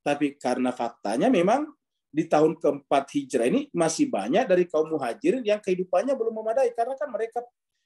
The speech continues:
meninggalkan Mekah itu tidak membawa apa-apa. Mereka meninggalkan Mekah, berhijrah itu meninggalkan semua harta, harta benda mereka di Mekah. Sehingga ketika mereka sampai di Yasrib, Madinah, mereka masih banyak yang hidupnya ala kadarnya saja,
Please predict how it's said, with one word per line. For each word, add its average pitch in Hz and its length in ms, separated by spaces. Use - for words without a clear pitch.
meninggalkan 170 680
Mekah 160 380
itu 320 240
tidak 160 180
membawa 131 400
apa-apa. 110 400
Mereka 165 320
meninggalkan 156 480
Mekah, 156 320
berhijrah 151 560
itu 208 160
meninggalkan 170 400
semua 190 320
harta, 202 480
harta 226 240
benda 147 240
mereka 143 320
di 135 80
Mekah. 131 320
Sehingga 170 320
ketika 165 320
mereka 151 320
sampai 147 400
di 143 320
Yasrib, 202 320
Madinah, 160 400
mereka 147 320
masih 180 240
banyak 151 320
yang 160 160
hidupnya 170 480
ala 143 240
kadarnya 127 480
saja, 110 240